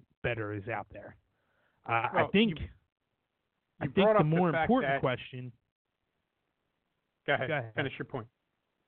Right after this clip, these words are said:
Speaker 1: I think the more important question is you need to get rid of the offensive coordinator, and you need to bring in a guy who's,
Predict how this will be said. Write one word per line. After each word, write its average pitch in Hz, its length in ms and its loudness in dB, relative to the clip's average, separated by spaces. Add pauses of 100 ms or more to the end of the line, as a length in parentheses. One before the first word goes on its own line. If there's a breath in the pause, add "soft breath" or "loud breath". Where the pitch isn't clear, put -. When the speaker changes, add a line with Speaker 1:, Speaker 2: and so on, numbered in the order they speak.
(500)
Speaker 1:
I 143 60 0
think 185 200 2
the 165 60 -2
more 180 240 4
important 170 420 0
question 123 480 -4 (540)
is 113 80 -16 (260)
you 127 120 -2
need 160 180 4
to 135 80 2
get 143 160 4
rid 135 180 4
of 123 200 0 (260)
the 131 60 2
offensive 120 500 -2
coordinator, 104 720 -8 (420)
and 127 160 -2
you 127 80 0
need 143 180 0
to 120 80 -4
bring 135 260 4
in 127 120 0
a 117 40 -2
guy 120 420 2 (360)
who's, 117 320 -2